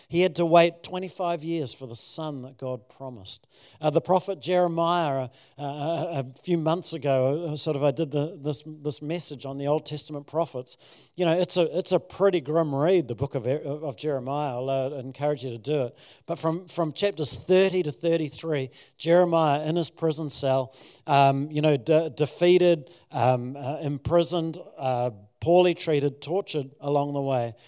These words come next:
wrote these books, which are often called the books of hope, from thirty to thirty-three. And it's just this amazing thing. And he says, and he speaks over his people, "Behold, the days are coming, declares the Lord, when I will fulfill the promise I made.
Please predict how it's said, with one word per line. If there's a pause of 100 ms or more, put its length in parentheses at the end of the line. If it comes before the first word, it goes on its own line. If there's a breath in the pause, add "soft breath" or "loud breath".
(200 loud breath)
wrote
these
books,
which
are
often
called
the
books
of
hope,
from
thirty (280 soft breath)
to
thirty-three. (300 soft breath)
And
it's
just
this
amazing
thing.
And
he
says,
and
he
speaks
over
his
people,
"Behold,
the
days
are
coming,
declares
the
Lord,
when
I
will
fulfill
the
promise
I
made.